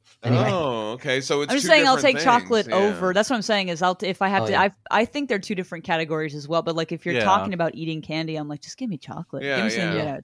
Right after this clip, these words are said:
Speaker 1: I'm
Speaker 3: chocolate.
Speaker 1: totally
Speaker 3: I don't
Speaker 1: with you
Speaker 3: want any of
Speaker 1: there.
Speaker 3: this. Yeah.
Speaker 2: Well, I guess, um, I love a chocolate peanut butter.
Speaker 3: Yeah.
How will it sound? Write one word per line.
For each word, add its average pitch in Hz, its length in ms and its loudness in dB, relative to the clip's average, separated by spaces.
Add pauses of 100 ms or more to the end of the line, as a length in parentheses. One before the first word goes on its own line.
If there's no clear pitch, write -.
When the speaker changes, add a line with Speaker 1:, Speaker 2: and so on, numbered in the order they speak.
Speaker 1:
I'm 117 160 -2
Speaker 3:
chocolate. - 20 -8
Speaker 1:
totally 127 240 2
Speaker 3:
I - 40 0
don't - 100 0
Speaker 1:
with 131 60 -2
you 139 60 0
Speaker 3:
want 147 60 2
any 147 80 0
of 143 80 -4
Speaker 1:
there. 147 80 -4
Speaker 3:
this. - 200 -14
Yeah. 151 220 -4 (800)
Speaker 2:
Well, 135 240 0
I 127 140 -2
guess, 139 400 -6
um, 107 380 -6 (260)
I 127 120 0
love 151 240 0
a 143 80 0
chocolate 127 480 -6
peanut 117 340 -8
butter. 113 460 -4
Speaker 3:
Yeah. 165 300 -4